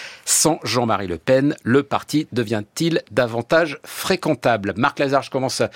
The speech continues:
avec vous. Peut-être d'abord, avant de voir les conséquences pour la place du R N dans la vie politique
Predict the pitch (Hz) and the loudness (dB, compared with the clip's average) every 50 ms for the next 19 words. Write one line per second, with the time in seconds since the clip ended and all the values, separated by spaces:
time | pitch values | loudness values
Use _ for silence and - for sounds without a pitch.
0 | - - - - - - - - 131 131 135 139 123 131 165 180 - 143 - 147 | -10 -14 -14 -14 -14 -10 -2 0 2 4 4 4 4 2 2 2 2 0 0 0
1 | 123 117 143 143 139 151 135 131 131 123 113 135 131 120 123 117 117 123 117 113 | 2 2 2 4 4 4 4 4 4 2 0 -2 -2 0 0 2 2 2 2 0
2 | 104 - - - 156 147 - - - 151 143 - - 151 147 139 - - - - | -2 -4 -2 0 0 2 2 2 2 0 0 0 0 0 0 0 -2 -4 -4 0
3 | 120 110 107 104 - - 143 135 127 - - 113 113 117 107 110 117 110 104 104 | 0 2 2 0 0 2 2 2 2 0 -2 0 2 2 2 2 0 -2 -2 -2
4 | 104 95 104 101 - 107 104 98 - - 113 - | -2 -2 -4 -4 -2 -2 -4 -4 -4 -6 -4 0